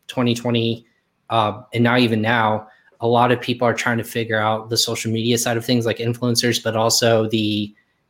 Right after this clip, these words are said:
like, this new wave of, like, Clubhouse and then TikTok,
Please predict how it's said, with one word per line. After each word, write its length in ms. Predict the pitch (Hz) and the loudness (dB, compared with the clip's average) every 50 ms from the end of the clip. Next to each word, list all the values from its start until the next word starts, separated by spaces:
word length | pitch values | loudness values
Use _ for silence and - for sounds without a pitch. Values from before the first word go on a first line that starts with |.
| _ - | _ -8
like, 140 | - 120 - | -8 -6 -2
this 200 | - 113 110 - | 0 0 2 4
new 160 | 120 120 120 110 | 4 4 4 4
wave 280 | 113 113 117 117 110 | 4 4 4 4 2
of, 160 | 113 104 - - | 0 -2 -2 -4
like, 440 | 110 107 107 104 104 104 - _ _ _ _ _ _ _ _ _ | -2 -2 -2 -2 -4 -6 -14 _ _ _ _ _ _ _ _ _
Clubhouse 680 | - - 139 139 131 - 135 127 127 127 120 - - - | -4 0 0 0 0 0 2 2 2 4 4 2 0 0
and 140 | - 123 117 | 0 -2 -2
then 140 | 107 101 101 | -2 -4 -6
TikTok, 600 | - - 139 - - - 107 104 110 - - | -4 -6 -6 -6 -6 -10 -8 -8 -10 -12 -14